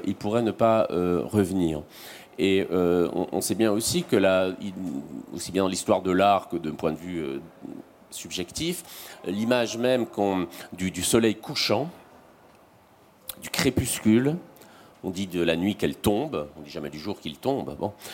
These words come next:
euh, la nuit qu'elle tombe, bon, tout ça évidemment évoque métaphoriquement, euh, la, la, le sentiment d'une fin de partie,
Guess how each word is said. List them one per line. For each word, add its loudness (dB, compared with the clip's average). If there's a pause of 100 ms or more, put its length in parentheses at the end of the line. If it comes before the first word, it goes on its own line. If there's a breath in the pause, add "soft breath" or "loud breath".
(240 loud breath)
euh, 6
la 2
nuit 2
qu'elle -8
tombe, 2
bon, 4
tout -4
ça 4
évidemment 2
évoque 4
métaphoriquement, 2
euh, 4
la, 2
la, 0
le 2
sentiment 2
d'une 0
fin 2
de -4
partie, -2